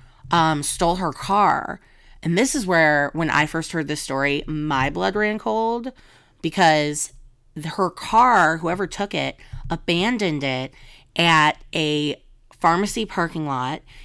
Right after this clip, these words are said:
in Bedford, Ohio, at the corner of Northfield Road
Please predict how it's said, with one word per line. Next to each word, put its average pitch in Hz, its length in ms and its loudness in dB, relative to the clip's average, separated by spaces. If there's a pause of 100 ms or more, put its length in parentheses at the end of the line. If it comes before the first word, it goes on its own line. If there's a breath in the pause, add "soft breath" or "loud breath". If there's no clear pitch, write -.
(100)
in 160 240 0
Bedford, 165 500 0
Ohio, 131 680 -2
at 147 140 -4
the 147 80 -8
corner 151 560 -2
of 139 320 4 (460 soft breath)
Northfield 170 840 -2
Road 190 460 0